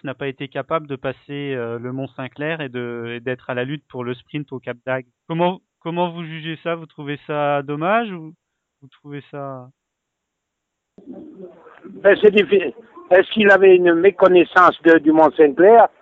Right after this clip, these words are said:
Speaker 2: Puisque quand on réfléchit bien, le même Mont-Saint-Clair, il fait presque un kilomètre à fort pourcentage. Alors après, il y avait le vent,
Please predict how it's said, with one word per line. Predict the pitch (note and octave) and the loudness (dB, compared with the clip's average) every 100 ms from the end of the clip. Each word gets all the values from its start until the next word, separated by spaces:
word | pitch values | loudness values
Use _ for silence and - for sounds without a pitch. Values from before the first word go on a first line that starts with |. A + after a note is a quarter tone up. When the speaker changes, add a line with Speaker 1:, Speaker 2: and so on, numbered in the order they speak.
| _ _ _ - | _ _ _ -20
Speaker 2:
Puisque | D3 - | -6 -2
quand | - F3+ F#3+ | 2 2 4
on | F#3 | 4
réfléchit | F3 F3+ E3 - E3 | 4 2 -6 -4 -2
bien, | D3+ D#3+ D3+ | 2 4 4
le | D3 | 4
même | D3 D3+ | 4 4
Mont-Saint-Clair, | C#3+ C3 - C3 E3+ A#3 F#3 _ _ _ - | 2 0 0 0 4 4 4 _ _ _ -6
il | - | 0
fait | D3+ | 0
presque | D3+ G3 - | 2 0 2
un | E3 | 0
kilomètre | D3 D3+ C#3 D3 D3 C#3+ | 2 2 2 4 2 4
à | C3 | 4
fort | - D#3 B2 | 4 0 0
pourcentage. | C#3 A#2 G3+ - D#3 C#3+ F#2 F#2+ _ F#3+ | -4 0 0 4 2 2 -8 -14 _ -10
Alors | C3 C3 D3 D3 D3 C3+ | -6 -4 2 4 6 6
après, | E3 - E3+ | 4 4 4
il | D#3 | 4
y | D#3 | 4
avait | D3 D3+ | 4 2
le | C#3+ | 4
vent, | D3 F#3+ A3 | 4 4 2